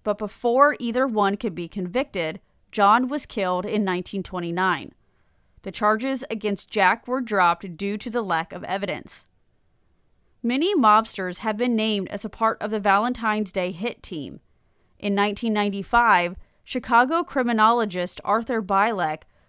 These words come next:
who had researched the massacre through F B I files and court transcripts for thirty years, named the participants in the massacres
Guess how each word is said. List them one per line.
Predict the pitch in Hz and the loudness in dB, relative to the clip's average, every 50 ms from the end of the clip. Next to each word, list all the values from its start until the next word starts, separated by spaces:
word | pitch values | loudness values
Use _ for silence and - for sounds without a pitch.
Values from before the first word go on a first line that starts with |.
| _ | _
who | - 254 254 | -6 -2 0
had | 254 269 269 247 208 | 2 2 2 0 -2
researched | 233 269 311 320 - - 330 311 302 - - - | -2 -2 -2 -2 -2 -2 0 0 0 -2 -4 -4
the | 285 262 | 0 0
massacre | 240 214 202 208 208 - 220 208 - - 185 175 | 2 4 4 2 2 0 -6 -10 -6 -4 -4 -4
through | 175 - - - 208 202 - | -4 -6 -6 -6 -4 -4 0
F | 202 208 214 - - | -2 -2 -2 -2 -6
B | 277 269 | -2 0
I | 254 247 262 285 | 2 4 2 2
files | 262 - 208 180 175 175 170 165 165 170 - - | 2 2 2 2 4 2 0 -2 -4 -6 -10 -8
and | - 196 185 | -8 -8 -8
court | - - 247 254 254 - - | -6 -2 0 0 0 0 -2
transcripts | - 220 190 175 175 - - - 165 156 147 - - - _ _ _ _ _ _ | -6 -4 -4 -4 -4 -8 -10 -8 -8 -8 -8 -8 -12 -18 _ _ _ _ _ _
for | - 196 190 | -10 -8 -8
thirty | - - 226 226 247 262 | -4 -2 0 0 0 0
years, | 262 233 226 262 277 269 220 190 175 185 180 - - _ _ _ _ _ _ - | -2 -4 -4 -4 -2 0 0 0 -2 -4 -6 -10 -14 _ _ _ _ _ _ -4
named | 208 202 208 220 254 285 285 294 | -2 0 0 2 0 0 -2 -2
the | 320 320 | -4 -4
participants | - 320 311 - - 254 220 - 208 - 202 180 185 - | -4 -4 -6 -6 -6 -6 -6 -6 -8 -6 -4 -6 -6 -6
in | - - 196 | -6 -6 -4
the | 196 196 | -4 -2
massacres | 190 196 196 208 247 247 - 226 - - 175 160 156 165 - - | 0 2 2 2 2 0 -4 -10 -8 -8 -6 -6 -6 -8 -10 -14